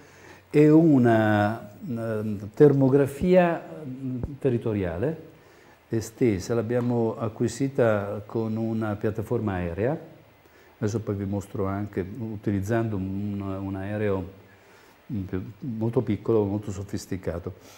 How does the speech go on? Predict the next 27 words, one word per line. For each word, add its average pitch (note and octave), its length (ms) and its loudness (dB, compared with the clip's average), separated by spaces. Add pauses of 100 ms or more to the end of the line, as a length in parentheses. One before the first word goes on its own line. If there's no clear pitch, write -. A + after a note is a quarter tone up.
(920)
Ma E3 160 2
la D#3 80 6
cosa G3 220 8
che D3 120 6
vi B2+ 100 6
volevo C3+ 360 8
mostrare C3+ 720 8
è A#2+ 260 4
questa. G2 600 2 (2000)
Questa A2 220 2
è F2+ 40 0
un'applicazione G2+ 800 0 (540)
ad F#2 220 -2
un, F#2+ 260 0
ad F#2+ 300 -2
un F#2+ 140 -2
edificio, G2 600 -2
ma D3 120 0
abbiamo F#3 200 -2
fatto G3+ 220 2
un, C#3 180 4
abbiamo C3+ 460 0
fatto F#3+ 180 -2
un'esperienza D3+ 580 0
interessante. G#2 960 0 (840)
Adesso F#2+ 220 -8
vediamo A2 360 -4